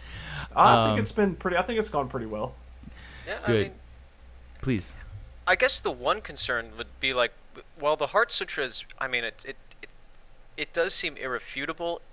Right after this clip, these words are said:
Speaker 3: It's also, I think, for a lot of people who are just approaching it, certainly my impression the first time I read it, before I was really all that familiar with the concepts of Buddhism, was this is incomprehensible.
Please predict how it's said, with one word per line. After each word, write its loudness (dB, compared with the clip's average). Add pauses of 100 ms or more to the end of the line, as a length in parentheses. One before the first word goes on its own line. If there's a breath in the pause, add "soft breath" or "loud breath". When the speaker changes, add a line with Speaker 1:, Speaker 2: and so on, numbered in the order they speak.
Speaker 3:
It's -2
also, 2
I 8
think, -2
for -2
a 0
lot 4
of -4
people -6
who -14
are -2
just -2
approaching -4
it, -4
certainly -2
my 6
impression 2
the -6
first -4
time 0
I 4
read 0
it, -2
before -2
I 4
was -6
really -6
all 0
that 0
familiar -6
with -6
the -6
concepts -2
of -8
Buddhism, -4 (500 loud breath)
was 2 (120)
this -4
is -4
incomprehensible. -2